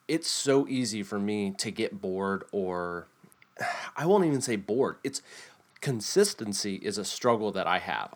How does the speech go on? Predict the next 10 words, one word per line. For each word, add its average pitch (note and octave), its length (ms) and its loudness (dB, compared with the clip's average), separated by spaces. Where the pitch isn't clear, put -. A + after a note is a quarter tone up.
I A2+ 80 8
actually B2 380 6
have G#2 320 0
to, F#2+ 360 -4
I A2+ 80 6
have B2+ 260 4
to A2 80 -4
put A#2+ 260 -4
money G#2 540 2
i-, G#2+ 120 -8